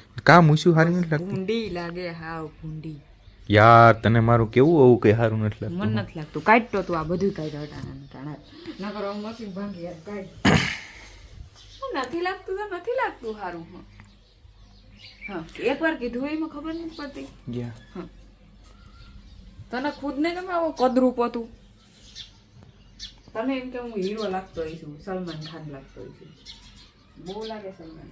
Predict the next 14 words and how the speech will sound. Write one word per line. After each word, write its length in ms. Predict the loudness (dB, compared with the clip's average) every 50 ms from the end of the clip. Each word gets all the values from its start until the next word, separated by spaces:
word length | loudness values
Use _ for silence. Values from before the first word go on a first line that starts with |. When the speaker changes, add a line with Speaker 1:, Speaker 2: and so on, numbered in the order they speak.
| -20 -20
Speaker 2:
ખાન. 100 | -20 -20 -20 -20 -20 -20 -20 -20 -20 -20 -20 -20 -20 -20 -20 -20 -20 -20 -20 -20 -20 -20 -20 -20 -18 -8
Speaker 1:
કેવું 260 | -2 2 4 4 6 6
મસ્ત 280 | 6 4 4 2 -2
તો 200 | -4 -2 2 4
લાગે 280 | 6 6 6 6 4 2
છે, 180 | 2 2 2
જો. 200 | 2 2 2 2 0 -6 -12 _ _ -20 -20 -20 -20 -20 -20 -20 -20 -20 -20 -20 -20 -20 -20 _ _ _ _ _ _ _ -20 -20 -16 -16
કે-, 140 | -16 -16 -16 -20 _ _ -20 -20 _ -20 -20 -20 -20 -20 -20 -20 _ _ _ _ _ _ -20 -20 _ _ -2
કેવું 260 | 2 4 6 6 6
લાગે? 280 | 6 6 4 2 -2 -6 -10 -16 -20 -20 -20 -20 -20 -20 _ _ _ -20 -20 _ _ -20 _ _ _ -20 _ _ _ -10 -10 -10 -10 -16 -8 0
યુનિક 400 | 2 4 6 6 6 4 2 0
છે, 120 | -4 -4
તે 100 | -4 -2
શું? 240 | -2 -2 -4 -4 -6